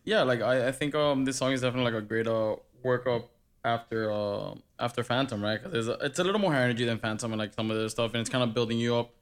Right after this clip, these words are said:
um, for that final, like, for the final, like, it's over moment, right? Yeah, like, it's,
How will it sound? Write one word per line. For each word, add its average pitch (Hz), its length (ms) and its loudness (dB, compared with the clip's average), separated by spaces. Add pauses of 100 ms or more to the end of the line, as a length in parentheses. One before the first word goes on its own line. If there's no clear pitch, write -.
(520)
um, 104 460 0 (160)
for 117 120 4
that 107 200 2
final, 107 680 0 (1200)
like, 123 180 0
for 120 140 0
the 117 60 0
final, 120 260 2
like, 113 140 2
it's 110 140 -2
over 117 240 0
moment, 98 400 -4 (160)
right? 113 240 -6 (2500)
Yeah, - 140 -8
like, 110 140 -6
it's, - 480 -4